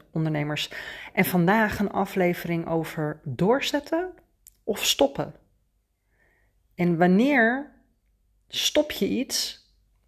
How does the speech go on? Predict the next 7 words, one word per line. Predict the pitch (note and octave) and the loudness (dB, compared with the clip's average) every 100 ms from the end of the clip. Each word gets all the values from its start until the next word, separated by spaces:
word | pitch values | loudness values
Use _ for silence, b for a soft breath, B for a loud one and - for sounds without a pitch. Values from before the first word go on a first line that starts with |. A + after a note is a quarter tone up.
| _ | _
of | - F3 | -2 0
wanneer | F3+ F#3 G#3 A3+ A#3+ A#3 | 2 4 4 2 -2 -8
ga | - - G#3+ | -8 -4 -2
je | A3+ G#3+ | 0 0
er | F#3+ F#3+ | 0 0
doorheen? | F3+ D#3+ F3 F3 B2 B2 _ _ _ _ _ _ _ _ _ _ _ _ _ _ _ _ _ _ _ _ _ _ _ _ _ _ | 0 0 0 -2 -6 -10 _ _ _ _ _ _ _ _ _ _ _ _ _ _ _ _ _ _ _ _ _ _ _ _ _ _
Wanneer | D#3+ E3+ F#3 A3 B3 A#3+ - | 2 6 6 6 4 0 -4